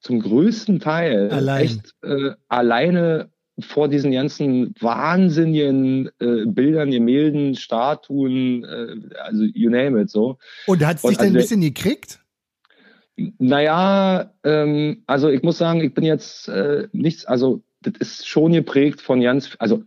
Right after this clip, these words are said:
Speaker 1: wat, wat ich krass fand die ganze Zeit, und das ging mir auch vorher schon so, ist natürlich die Tatsache, ähm, also auch vorher in Italien, ich war dann noch in Genua zum Beispiel, kennt man vielleicht den Namen nach,
Speaker 2: Na klar.
Speaker 1: und so, da bin ich dann auch mal in so eine,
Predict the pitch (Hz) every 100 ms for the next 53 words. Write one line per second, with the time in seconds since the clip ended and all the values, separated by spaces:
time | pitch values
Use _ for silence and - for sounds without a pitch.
0 | _ 123 143 - - 113 107 110 - -
1 | 143 185 - - 143 170 220 170 127 120
2 | - - 123 180 139 110 - 135 131 110
3 | - 143 170 - 110 117 139 160 - _
4 | _ _ _ _ 123 156 127 135 - 117
5 | 127 131 135 127 117 - 120 117 110 110
6 | - - 98 104 107 - 131 131 107 104
7 | 107 107 127 117 92 113 110 104 95 85
8 | 123 160 151 143 131 135 123 127 123 -
9 | 127 113 123 117 120 120 110 110 110 104
10 | 117 110 110 117 214 113 113 - 110 101
11 | 107 - 113 104 107 98